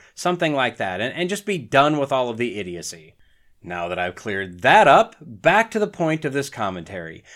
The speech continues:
I'm hearing a lot of conservative talkers that are lamenting this scotus pick.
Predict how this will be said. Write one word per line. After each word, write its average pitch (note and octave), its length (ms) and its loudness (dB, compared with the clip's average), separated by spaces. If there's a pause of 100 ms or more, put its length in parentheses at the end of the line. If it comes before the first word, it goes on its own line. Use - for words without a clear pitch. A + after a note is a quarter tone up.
(140)
I'm D4 260 0
hearing D3 760 0 (120)
a D#3+ 140 2
lot A3+ 420 0
of A#3+ 140 0
conservative F3 720 0
talkers A#2 680 -4 (420)
that D3 100 2
are D#3 100 4
lamenting D#3 840 0
this C#3 300 -4 (100)
scotus F3+ 640 -2
pick. - 580 -6